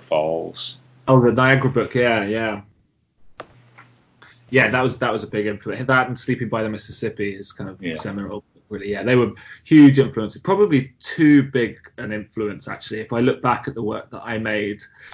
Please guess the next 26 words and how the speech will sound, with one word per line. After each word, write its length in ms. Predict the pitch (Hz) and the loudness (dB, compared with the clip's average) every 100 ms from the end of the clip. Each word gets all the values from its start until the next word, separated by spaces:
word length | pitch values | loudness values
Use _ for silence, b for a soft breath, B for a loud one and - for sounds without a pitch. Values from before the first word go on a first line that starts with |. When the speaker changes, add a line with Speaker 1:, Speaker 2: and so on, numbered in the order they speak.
| B B _ _ - | B B _ _ -8
Speaker 2:
I, 140 | 117 | -6
to 200 | 107 - | -6 -6
be 240 | 135 123 120 | 0 4 4
honest, 340 | 123 120 - | 4 0 -2
now 460 | 120 120 120 117 117 | -2 0 2 2 0
looking 360 | 117 113 113 | -2 -6 -10
back 360 | 107 120 107 - | -8 -8 -8 -8
on 160 | 110 107 | -10 -8
it, 260 | 110 104 | -10 -10
it, 300 | 110 - - | -14 -16 -8
it 200 | 104 - _ _ | -8 -10 _ _
feels, 720 | 117 113 110 107 110 - - - B B B - | 0 0 0 -2 -6 -14 -18 -20 B B B -10
I 100 | 143 | 0
mean, 300 | 147 156 147 - | 2 2 0 -2
it, 160 | 143 143 | -2 2
you 100 | 139 | 0
know, 100 | 104 | 2
I 100 | 120 | -2
was 160 | 123 | 0
a, 140 | 113 101 _ - | 0 -4 _ -10
you 140 | 127 | -8
know, 120 | - - _ _ _ B B - | -8 -14 _ _ _ B B -2
kid 160 | 190 | 4
of 100 | 160 | 6
the 100 | 135 | 8
eighties, 760 | 127 123 123 117 113 110 - | 6 6 2 0 0 -2 -8